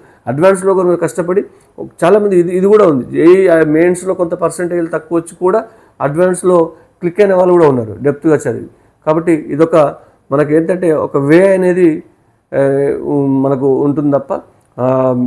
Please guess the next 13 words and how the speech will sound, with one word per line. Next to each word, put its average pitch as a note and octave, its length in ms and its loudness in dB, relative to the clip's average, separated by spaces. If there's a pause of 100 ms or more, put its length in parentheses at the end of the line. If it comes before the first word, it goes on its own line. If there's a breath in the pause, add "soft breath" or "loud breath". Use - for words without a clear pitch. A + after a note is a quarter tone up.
(220)
డెఫినెట్గా E3+ 380 -2
మీరు F3 180 0
ఏదో D#3 280 0
క్వాలిఫై D#3+ 640 -2
అయినంత D3+ 200 -2
మాత్రాన, D3 560 -4 (460 soft breath)
ఆ, C3 320 2
జోసాలో D#3+ 440 0
మంచి C#3+ 180 -2
సీట్ D#3 220 -2
అనేది C#3+ 280 -2
వస్తుందని C#3+ 500 -4
మాత్రం C#3 440 -4